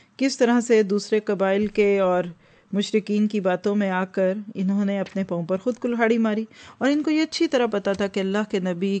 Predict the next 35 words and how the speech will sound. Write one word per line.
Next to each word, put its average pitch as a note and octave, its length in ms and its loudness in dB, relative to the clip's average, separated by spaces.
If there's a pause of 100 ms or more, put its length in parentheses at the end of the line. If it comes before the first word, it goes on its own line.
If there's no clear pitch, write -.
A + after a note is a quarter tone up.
commitment G3+ 720 -2
یا F#3+ 100 2
وعدہ F3+ 400 -2
کر F3 160 -2
کے F#3 340 -2 (160)
توڑنا، F#3 500 0 (120)
اس G3+ 140 -4
کو G#3 120 -4
کتنا G3+ 340 -4
ناپسند F3 480 -6
کرتے F3+ 340 -6
ہیں۔ G#3 60 -6 (920)
انہوں B3+ 180 2
نے C4 100 2
کہا A#3 180 2
کہ A3+ 220 0
ٹھیک B3+ 300 -4
ہے، A#3 80 -2 (180)
چلتے A3 320 -2
ہیں، A3+ 100 -2 (1400)
کرتے G#3 280 -4
ہیں، A3+ 160 -6
لیکن C4 420 0 (120)
انہوں C4+ 280 0
نے C#4+ 140 2
ہتھیار A#3+ 260 2
ڈالنے G#3+ 380 2
سے A#3 160 0
پہلے G#3 320 0
اپنے G#3 280 -2
بعض G3+ 340 0
دوستوں F#3 400 0
سے A3 160 -4
رابطے F3 340 -4
کیے۔ E3 260 -6